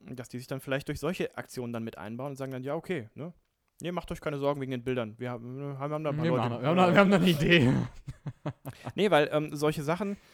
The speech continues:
Speaker 1: dass, äh, die Entwickler, äh, im Spiel ent-, äh, erwähnt werden, das ist ja auch, in Wolfenstein gibt's das auch. Da fährst du irgendwie so eine Straße lang und siehst dann so rechts, äh, gibt's so ein Autobahnabfahrtsschild, da steht aber nicht, äh,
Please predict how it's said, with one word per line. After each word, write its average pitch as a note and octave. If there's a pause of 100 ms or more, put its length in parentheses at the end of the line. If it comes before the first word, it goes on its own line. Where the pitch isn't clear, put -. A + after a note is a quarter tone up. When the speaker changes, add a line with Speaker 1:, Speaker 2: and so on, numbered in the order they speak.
(240)
Speaker 1:
dass, -
äh, C#3+
die C#3
Entwickler, D#3 (160)
äh, D3+
im C#3+
Spiel -
ent-, G#3+
äh, C3
erwähnt B2
werden, A2
das A#2+
ist D3+
ja D3+
auch, B2+
in C3
Wolfenstein B2+
gibt's -
das E3
auch. - (220)
Da C3
fährst -
du D#3
irgendwie C#3+
so C#3
eine B2+
Straße D3
lang B3 (220)
und C#3+
siehst E3+
dann F#3
so E3
rechts, D3+
äh, E3+
gibt's E3
so D3+
ein D3+
Autobahnabfahrtsschild, E3+
da D#3+
steht -
aber C#3+
nicht, C#3+
äh, C3